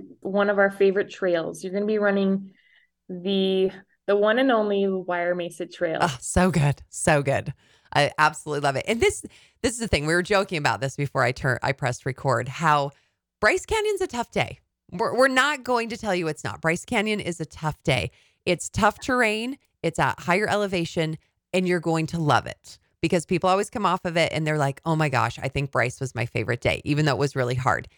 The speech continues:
Speaker 2: And what happens is you get done with your Bry-, with Bryce and you're like, "How the heck am I gonna make two more days of running?"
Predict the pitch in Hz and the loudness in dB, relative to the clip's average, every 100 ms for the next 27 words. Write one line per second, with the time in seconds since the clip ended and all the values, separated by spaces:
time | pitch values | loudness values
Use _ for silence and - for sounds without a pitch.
0 | _ _ _ _ _ 208 196 185 170 190 | _ _ _ _ _ 2 2 0 -2 2
1 | 185 208 269 359 262 233 190 196 202 196 | 0 2 -2 0 0 -2 -2 0 -2 0
2 | 185 196 190 170 151 - 165 160 - 151 | 0 -2 -4 -2 -2 -2 -2 -2 2 0
3 | 147 - 143 131 127 - - 131 123 131 | 0 -2 0 0 -2 -8 -6 -4 -2 -4
4 | - 127 120 120 113 110 - 139 120 113 | -2 -2 0 0 -2 -4 -4 -4 -2 -2
5 | 127 - 117 - - - - | -2 -4 -6 -2 -2 -4 -14